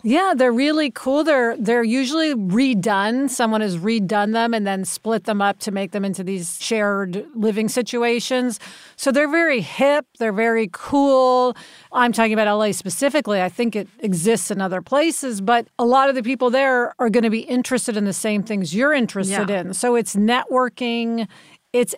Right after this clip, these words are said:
Speaker 1: everything all in one. I mean, I think about when you and I moved here.
Speaker 2: Oh, God.
Speaker 1: Um, we would have a hundred percent used the Bungalow app. We would have gotten two rooms in a house,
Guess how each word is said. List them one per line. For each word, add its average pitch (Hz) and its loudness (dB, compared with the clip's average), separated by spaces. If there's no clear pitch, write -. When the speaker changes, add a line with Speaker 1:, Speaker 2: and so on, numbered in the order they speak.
Speaker 1:
everything 277 0
all 220 0
in 226 -2
one. 294 2
I 233 -2
mean, 220 0
I 226 2
think 294 -2
about 254 2
when 214 -2
you 220 0
and 208 0
I 208 0
moved 202 -2
here. 185 -8
Speaker 2:
Oh, 202 -4
God. 175 -6
Speaker 1:
Um, 247 4
we 294 2
would 359 2
have 294 2
a 302 4
hundred 339 0
percent 339 -2
used 254 0
the 214 2
Bungalow 196 2
app. - -4
We 233 -2
would 240 2
have 226 0
gotten 214 0
two 302 -2
rooms 214 -2
in 208 -8
a 240 -2
house, 196 -2